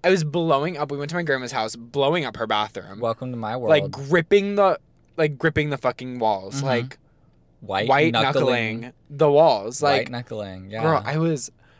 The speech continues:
Speaker 1: I came out and my dad was like, "Are you okay?" My face was, like, bright red.
Speaker 2: When
Speaker 1: Like,
Speaker 2: you're
Speaker 1: I
Speaker 2: going,
Speaker 1: had
Speaker 2: when you go to
Speaker 1: been
Speaker 2: the bathroom and you
Speaker 1: shitting.
Speaker 2: levitate two feet off the toilet.
Speaker 1: Yes. I'm not even kidding. I was,
Speaker 2: Living.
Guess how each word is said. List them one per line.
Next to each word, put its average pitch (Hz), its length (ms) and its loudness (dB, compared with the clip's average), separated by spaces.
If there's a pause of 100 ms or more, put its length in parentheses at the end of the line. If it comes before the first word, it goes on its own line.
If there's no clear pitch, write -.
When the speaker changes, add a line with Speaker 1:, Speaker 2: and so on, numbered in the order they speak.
(240)
Speaker 1:
I 165 100 2
came 196 200 -2
out 147 220 0
and 170 260 -4
my 151 140 -2
dad 156 120 2
was 165 140 -4
like, 165 220 -4
"Are 131 40 -6
you 135 160 -2
okay?" 156 240 -4
My 160 220 -4
face 160 220 -4
was, 196 120 -6
like, 214 120 0 (160)
bright 147 240 4
red. 127 160 2
Speaker 2:
When 139 80 2
Speaker 1:
Like, 135 100 2
Speaker 2:
you're 135 80 2
Speaker 1:
I 143 40 6
Speaker 2:
going, 160 160 4
Speaker 1:
had 156 120 -8 (320)
Speaker 2:
when 151 240 -4
you 165 80 2
go 139 60 6
to 151 80 4
Speaker 1:
been - 20 -6
Speaker 2:
the 170 80 2
bathroom 131 420 4
and 127 100 -2
you 127 100 -2
Speaker 1:
shitting. 113 220 2
Speaker 2:
levitate 117 340 -4 (100)
two 107 140 -10
feet 110 180 -8
off 104 160 -6
the 110 80 -10
toilet. 101 520 -6
Speaker 1:
Yes. 151 540 0 (240)
I'm 185 160 0
not 165 140 2
even 160 160 -2
kidding. 120 420 -2
I 139 120 0
was, 175 140 2
Speaker 2:
Living. 123 220 -2